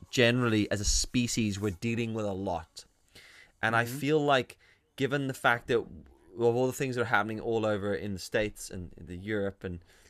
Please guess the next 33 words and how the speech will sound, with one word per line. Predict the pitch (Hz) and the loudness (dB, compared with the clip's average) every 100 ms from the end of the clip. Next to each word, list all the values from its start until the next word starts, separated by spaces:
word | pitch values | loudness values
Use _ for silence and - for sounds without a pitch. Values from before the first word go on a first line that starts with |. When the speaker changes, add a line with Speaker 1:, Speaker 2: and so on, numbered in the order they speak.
| - | -18
Speaker 1:
the | 98 | -14
covid | - 104 98 107 113 - - | -4 -2 0 -2 -2 -6 -8
<laughs> | 277 - - | -12 -10 -8
and | - | -8
the | - | 0
fires | 110 107 104 101 | 4 6 6 4
in | 104 | -2
Australia | 98 - 107 101 98 - - - | -6 -6 -2 0 0 -4 -20 -12
and | 113 | -10
all | - 127 147 | -2 2 2
of | 135 | 4
that | 120 | 2
shit, | - - | 0 0
I | 123 | 0
feel | - - 190 | 0 0 2
like | 175 139 - - _ - - _ | 4 4 2 -12 _ -20 -20 _
Speaker 2:
I'm | 151 160 | 0 4
not | 185 170 | 4 6
laughing, | 160 160 160 131 117 | 6 6 6 0 0
by | 113 110 | -2 -2
the | |
way, | 110 107 107 | -2 -2 -2
at | 127 117 | -4 -8
all | 127 120 | -4 -2
those | 113 | -2
horrible | 127 117 110 | -2 -4 -4
things. | 117 104 | -4 -6
I'm | 107 110 | -6 -4
laughing | 110 110 113 | -4 -4 -6
at | 107 107 | -8 -10
the | 110 | -8
fact | 113 104 | -8 -8
that | 110 - | -10 -14